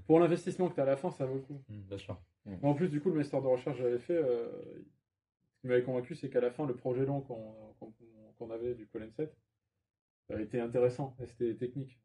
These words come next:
Speaker 1: J'ai travaillé sur un, un prototype de robot, euh,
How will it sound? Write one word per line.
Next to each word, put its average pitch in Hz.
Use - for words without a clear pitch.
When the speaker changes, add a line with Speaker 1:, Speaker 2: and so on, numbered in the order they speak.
Speaker 1:
J'ai -
travaillé 117
sur 117
un, 101
un 117
prototype 131
de 131
robot, 135
euh, 113